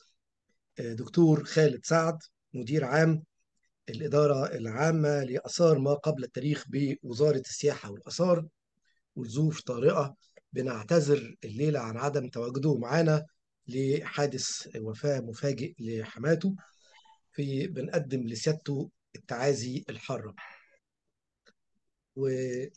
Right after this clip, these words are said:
ولكن الحدث الثاني النهاردة هيكون حدث صار جدًا، هو، آه، عيد ميلاد أستاذتي ومشرفتي دكتورة فايزة صقر اللي هنحتفل بيها.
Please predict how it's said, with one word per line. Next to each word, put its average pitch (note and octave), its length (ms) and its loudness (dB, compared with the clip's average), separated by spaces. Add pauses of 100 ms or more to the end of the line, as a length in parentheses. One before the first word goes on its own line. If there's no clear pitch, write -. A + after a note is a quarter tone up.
(160)
ولكن E3+ 400 2
الحدث F#3+ 420 0
الثاني F3 360 4
النهاردة D#3+ 400 2
هيكون C#3+ 300 -2
حدث D#3 220 2
صار D#3+ 240 2
جدًا، D3+ 460 0 (560)
هو، D#3 340 6 (580)
آه، A2 640 -4 (280)
عيد D#3+ 260 2
ميلاد C#3+ 460 4 (380)
أستاذتي - 580 -2
ومشرفتي B2 800 -2
دكتورة C#3 360 0
فايزة D3 240 -2
صقر G3 280 0
اللي B2+ 160 -6
هنحتفل B2+ 440 -6
بيها. F3 360 0